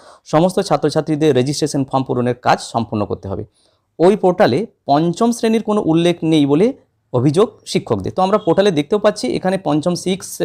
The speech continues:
ক্লাস সিক্স, সেভেন, এইট, নাইন, টেন এই ক্লাসে ভর্তির তথ্য জানতে চাইছে। পঞ্চম শ্রেণীর কোনো উল্লেখ কিন্তু এখানে নেই। তো রেজিস্ট্রেশনের সময় প্রতিটি পড়ুয়ার ষষ্ঠ শ্রেণীতে মানে ভর্তি সংক্রান্ত তথ্য আপলোড করা, করতে বলা হচ্ছে।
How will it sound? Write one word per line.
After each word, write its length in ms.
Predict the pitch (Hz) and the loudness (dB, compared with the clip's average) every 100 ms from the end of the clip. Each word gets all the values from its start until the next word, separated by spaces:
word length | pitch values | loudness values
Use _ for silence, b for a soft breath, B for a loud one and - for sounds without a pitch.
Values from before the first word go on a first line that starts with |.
| 156 | 0
ক্লাস 220 | 147 - | 0 0
সিক্স, 220 | 175 175 | -4 -2
সেভেন, 240 | 165 165 175 | 0 0 0
এইট, 240 | 135 147 143 | 0 0 0
নাইন, 240 | 139 147 | 0 -2
টেন 380 | 147 185 240 - - | 0 -2 0 -4 -2
এই 160 | 180 | -2
ক্লাসে 300 | 190 226 233 | 2 2 2
ভর্তির 400 | 180 170 - 175 - b b - | -2 -4 -4 -8 -8 b b -2
তথ্য 260 | 156 - | -2 0
জানতে 280 | 135 127 131 | 2 2 2
চাইছে। 340 | 131 127 226 247 b b | 0 0 -2 -6 b b
পঞ্চম 360 | 147 165 165 233 | 0 2 4 2
শ্রেণীর 320 | 220 214 196 | 2 0 0
কোনো 220 | 185 170 - | 0 -2 0
উল্লেখ 320 | 135 135 135 | 0 0 0
কিন্তু 340 | 135 127 247 | -6 -2 -4
এখানে 280 | - - 165 | -4 -2 0
নেই। 180 | 117 - _ _ _ _ | 0 -4 _ _ _ _
তো 100 | 139 | 2
রেজিস্ট্রেশনের 540 | 135 170 233 247 254 247 | 4 4 2 2 2 0
সময় 260 | 240 240 | 0 0
প্রতিটি 500 | - 180 170 214 254 | 0 -6 -6 -6 -6
পড়ুয়ার 340 | 220 185 214 226 | 0 4 4 2
ষষ্ঠ 460 | - 165 - - | -2 -6 -6 -4
শ্রেণীতে 580 | 254 247 240 233 185 202 226 b b | -2 2 2 2 0 0 -2 b b
মানে 180 | 135 151 | 2 4
ভর্তি 260 | 135 170 208 | 2 0 -2
সংক্রান্ত 420 | 208 196 196 190 | -2 0 0 0
তথ্য 360 | 185 175 185 - | -2 -2 -2 -2
আপলোড 300 | 147 147 151 | -2 0 0
করা, 200 | 151 143 | 2 0
করতে 320 | 143 147 147 | 2 0 2
বলা 160 | 135 131 | 2 2
হচ্ছে। 360 | 143 - 277 | 0 0 -4